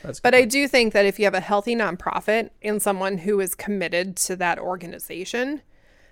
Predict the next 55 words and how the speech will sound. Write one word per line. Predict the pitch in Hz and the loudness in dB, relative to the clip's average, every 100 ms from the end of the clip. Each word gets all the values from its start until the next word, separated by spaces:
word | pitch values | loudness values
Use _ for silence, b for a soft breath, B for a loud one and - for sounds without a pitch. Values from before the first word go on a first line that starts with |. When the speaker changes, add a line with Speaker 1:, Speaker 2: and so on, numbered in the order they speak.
| - | 6
Speaker 2:
they're | 240 | 6
going | 226 220 208 | 6 2 0
to | 196 | -2
stay | - - 208 175 180 | -4 2 2 2 0
through | - 208 196 | -6 -2 0
a | 175 | 0
lot | 175 160 - | -2 -4 -2
more | 190 180 185 - 190 - _ _ _ _ | -2 -2 -4 -6 -8 -10 _ _ _ _
Speaker 1:
Yeah, | - 190 214 196 170 | 4 6 8 6 4
they | |
Speaker 2:
than, | 156 | 2
Speaker 1:
might | 143 - | 0 0
put, | 143 - | -6 -2
yeah, | 143 135 123 | 2 2 2
they | 135 | 0
might | 131 127 | 0 -4
say, | - 131 | -4 -2
"You | |
Speaker 2:
like | 127 | 0
Speaker 1:
know | 135 | 2
what? | 135 147 | 2 2
I'm | 151 | 2
not | 139 139 139 | 4 2 0
gonna | 135 127 | -6 -6
move | 123 120 - | -8 -10 -10
because | 139 131 | -8 -6
I | 131 | -4
need | 127 127 | -6 -6
to | |
stay | - 127 | -8 -8
close | - 123 123 | -6 -8 -8
to | - - | -12 -12
this | 98 - - b b | -10 -8 -10 b b
Speaker 2:
Yeah. | b 180 | b 0
Speaker 1:
thing | 160 156 | 2 2
that | 127 | 2
I | 113 | -2
care | - 196 151 | 0 2 2
about." | 117 - 80 - - | -2 -8 -12 -14 -6
Speaker 2:
Because | 254 269 247 | 2 2 4
it's | 233 | 0
harder | - 262 294 214 185 | 2 4 4 4 2
to | - 202 | 0 0
find | - 208 202 180 175 196 196 - | 2 2 2 0 -2 -2 -2 -2
a | 196 | 0
nonprofit | 202 180 180 - 196 175 165 160 - - _ _ _ _ - | 2 0 -2 0 0 2 -4 -6 -12 -20 _ _ _ _ 2
that | 202 180 | 4 4
you | 202 196 | 0 -6
can | 208 | -4
be | 185 170 | -4 -4
that | 175 180 160 | 0 0 -2
type | - 208 208 | -4 -6 -4
of | 175 | -4
involved | 190 190 170 160 - | -6 -2 -2 -4 -8
in, | - - - | -14 -14 -16